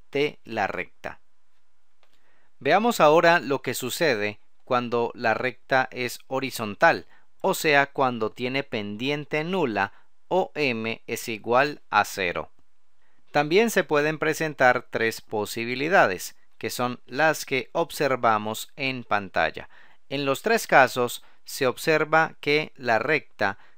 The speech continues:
corta el eje Y. Entonces vamos a marcar con color rojo ese punto de contacto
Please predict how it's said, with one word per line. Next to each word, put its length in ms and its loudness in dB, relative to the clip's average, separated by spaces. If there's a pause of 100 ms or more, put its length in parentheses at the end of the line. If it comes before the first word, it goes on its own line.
(140)
corta 480 0
el 220 -6
eje 280 -4
Y. 220 -2 (460)
Entonces 560 -4
vamos 280 -2
a 80 2
marcar 520 2
con 220 -4
color 380 -2
rojo 480 -2 (380)
ese 300 -8
punto 600 -4
de 240 0
contacto 840 -2